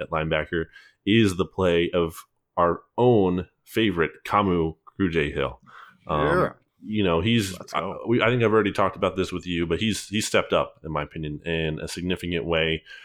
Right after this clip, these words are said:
Speaker 1: I think, you know, right now it's really looking like, like, he's gonna be that second linebacker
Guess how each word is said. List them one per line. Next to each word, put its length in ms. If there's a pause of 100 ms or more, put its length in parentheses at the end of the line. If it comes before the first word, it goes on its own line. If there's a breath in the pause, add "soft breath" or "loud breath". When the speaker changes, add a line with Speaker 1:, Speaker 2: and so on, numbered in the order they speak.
(240 loud breath)
Speaker 1:
I 120
think, 380
you 60
know, 120
right 280
now 540 (340 loud breath)
it's 160
really 240
looking 400
like, 380 (160)
like, 140
he's 160
gonna 140
be 100
that 180
second 340
linebacker 640